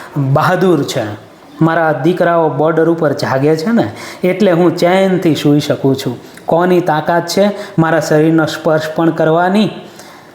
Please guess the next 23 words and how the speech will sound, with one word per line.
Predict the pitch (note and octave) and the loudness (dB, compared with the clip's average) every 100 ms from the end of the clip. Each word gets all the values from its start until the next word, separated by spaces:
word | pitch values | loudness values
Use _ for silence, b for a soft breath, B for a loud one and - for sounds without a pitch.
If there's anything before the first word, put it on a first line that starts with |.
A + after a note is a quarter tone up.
| B - - | B -10 -4
મારી | D3+ D3 | 0 0
સ્વતંત્રતાના | - F3 F3 F#3+ G3 F#3 F#3+ F#3 G3+ A3 - | 0 0 0 -2 0 0 0 0 -2 -2 -4
આ | D3+ | -4
પવિત્ર | D3+ D#3+ E3+ E3+ E3 | -2 0 2 2 2
દિવસોમાં | D#3+ E3+ E3+ F3+ F#3+ G3+ - B B - | 2 2 0 0 0 -2 -6 B B -6
તિરંગાની | G3 G#3+ A#3 F3 D3 D3 | -2 0 2 2 2 0
સાક્ષીએ | - D#3+ E3 - F#3+ G3 A3 - - - - | 0 -4 -4 -2 2 2 -2 -10 -20 -20 -2
મારા | C#3+ C#3 C#3 | 0 2 0
બાળકો, | D3 F3+ F#3 F#3+ F3 | 0 0 0 0 2
યુવાનો | D#3+ F3+ F#3 F#3+ F#3 | 2 2 0 2 2
અને | F3+ E3 | 2 0
વડીલોને | C3+ D#3+ F#3+ F3+ D#3+ B2+ - B B B - | 0 2 2 2 2 -2 -8 B B B -6
થોડી | F3+ F3+ D3 G#2+ - - - - | 0 2 2 -2 -12 -20 -16 -4
શિખામણ | G#3 G#3 F#3+ F3+ E3+ | -2 0 0 0 0
આપવી | C#3+ C3+ - B2+ | 0 -2 -4 -6
છે. | G#2 A#2+ - - - - - | -6 -8 -10 -18 -20 -10 0
માનશો | D3+ D#3+ G3 - C#4+ | 2 2 0 0 0
ને? | A3+ G#2+ - - - - - - | 0 -4 -12 -20 -20 -20 -10 -2
શ્રદ્ધા | D#3+ C#3 C#3 C3+ | 0 0 0 -2
છે, | - A#2 G#2+ - - | -4 -10 -14 -20 -4
તમે | D3 D3 | 0 0
માનશો | C3 C#3 C#3 - A2 | 0 0 -2 -2 -4
જ, | G#2 | -6